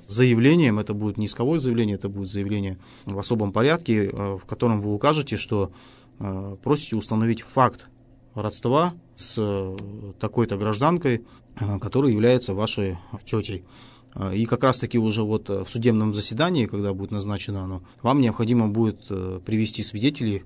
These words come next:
ну и какие-то другие документарные доказательства, э, свидетельствующие именно о том, что, э, умершая гражданка является вашей родной тётей. Э, ну, если вдруг, э,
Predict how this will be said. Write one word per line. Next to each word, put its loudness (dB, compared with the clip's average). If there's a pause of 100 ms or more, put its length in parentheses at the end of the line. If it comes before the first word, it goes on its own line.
ну -2
и -2
какие-то -4
другие -6
документарные 0
доказательства, -2 (120)
э, -10
свидетельствующие -4
именно -2
о -12
том, 0
что, -2 (480)
э, -4
умершая 2
гражданка 0
является 0
вашей -2
родной 0
тётей. 2 (200)
Э, -2
ну, 2
если 2
вдруг, 2 (240)
э, -10